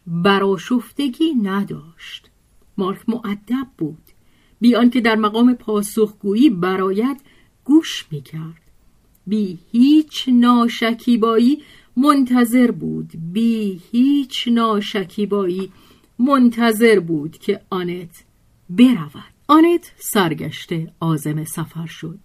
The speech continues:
مارک بیش از زمانی که با هم برخورد داشتند با او بیگانه بود. انسان با خصم خود هنوز پیوندی دارد،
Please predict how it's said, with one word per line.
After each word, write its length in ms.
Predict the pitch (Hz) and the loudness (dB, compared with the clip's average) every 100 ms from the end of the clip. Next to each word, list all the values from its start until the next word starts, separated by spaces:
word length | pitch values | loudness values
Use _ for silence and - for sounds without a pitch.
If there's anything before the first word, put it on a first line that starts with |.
| _ _ _ _ _ - | _ _ _ _ _ 0
مارک 380 | 226 247 240 - 202 | 6 6 4 -6 0
بیش 360 | 233 285 - | 2 2 2
از 120 | 247 | 0
زمانی 480 | 202 214 202 214 220 | 2 2 2 0 -2
که 140 | 220 185 | -4 -4
با 120 | 170 | -4
هم 220 | 175 165 | -4 -4
برخورد 560 | 160 151 - 156 151 - | -6 -8 -6 -8 -8 -8
داشتند 680 | 160 156 - 196 185 190 - _ _ _ - | -8 -8 -10 -6 -6 -6 -12 _ _ _ 0
با 280 | 185 170 - | 0 0 -4
او 260 | 175 170 - | -6 -8 -10
بیگانه 500 | 180 165 160 165 170 | -10 -6 -6 -6 -8
بود. 320 | - 165 - _ _ _ _ _ - | -12 -16 -16 _ _ _ _ _ -2
انسان 540 | 240 226 - 247 240 240 _ _ _ - | 2 2 2 2 2 0 _ _ _ -4
با 160 | 196 190 | -2 -2
خصم 640 | - - 285 - - 165 | -4 -4 -4 -4 -6 -8
خود 360 | 165 - 180 170 160 | -8 -8 -8 -10 -10
هنوز 520 | 175 170 175 180 - _ | -6 -6 -6 -10 -18 _
پیوندی 720 | - 196 190 185 214 185 156 | -4 -2 0 0 -2 -2 -4
دارد، 520 | 156 165 165 170 _ | -6 -8 -8 -12 _